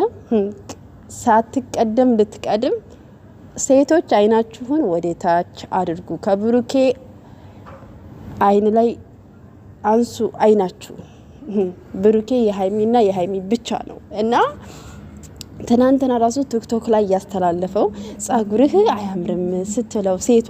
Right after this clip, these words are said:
ምንድን ነው ያላት? ቤቢዬ ከወደደችው ለሌላው ግድ አይሰጠኝም አለ። በቃ ሚስቱ ከወደደችለት ሴቶች ምን አገባችሁ? ምንም አያገባችሁም። እና ዛሬ እንግዲህ የሀይሚዬ አፍቃሪዎች፣ የብሩኬ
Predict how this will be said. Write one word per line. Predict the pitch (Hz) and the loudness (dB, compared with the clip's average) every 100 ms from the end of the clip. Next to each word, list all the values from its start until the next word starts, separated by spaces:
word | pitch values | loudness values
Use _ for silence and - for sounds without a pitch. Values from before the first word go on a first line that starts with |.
| 196 | 0
ምንድን | 233 254 247 | 2 2 2
ነው | 208 | 2
ያላት? | 180 170 165 - - - - | 2 0 -4 -6 -16 -18 -12
ቤቢዬ | 208 247 240 226 254 | 2 2 2 0 -2
ከወደደችው | - 233 220 220 233 254 - 440 - - - | 0 2 4 4 2 0 -2 -8 -8 -20 -8
ለሌላው | 214 220 220 214 202 | 0 2 4 2 2
ግድ | 202 185 | -2 -2
አይሰጠኝም | 196 196 190 - 185 180 185 185 - 370 | -2 -2 -8 -6 -6 -6 -8 -12 -8 -2
አለ። | 415 359 | 2 4
በቃ | 311 339 - 254 - - - - - | 4 0 -8 -12 -12 -20 -20 -18 -2
ሚስቱ | 240 226 320 | -2 0 -6
ከወደደችለት | - 214 208 208 190 185 - 202 196 - - - - | 0 2 2 0 -2 -4 -6 -4 -4 -4 -12 -12 -8
ሴቶች | - 277 269 269 247 | 0 2 4 0 -2
ምን | 214 214 | 0 2
አገባችሁ? | 180 - - - 202 - - 240 | 0 -4 -6 -6 -6 -10 -16 -8
ምንም | 196 190 190 247 | -4 -2 -2 0
አያገባችሁም። | 202 180 185 175 170 180 - 190 185 | 0 -2 -2 -2 -2 -4 -8 -6 -4
እና | 202 277 466 - - - - - - 202 | -2 0 -2 -6 -18 -18 -20 -20 -10 -4
ዛሬ | 202 220 233 247 | 2 4 4 4
እንግዲህ | 254 262 285 277 | 0 -2 -2 0
የሀይሚዬ | 202 202 208 220 233 233 339 320 202 | 0 0 0 0 0 -2 -2 -2 -6
አፍቃሪዎች፣ | 180 - - 190 202 190 202 - | -8 -8 -4 0 0 0 -2 0
የብሩኬ | 233 240 277 285 | 2 4 4 2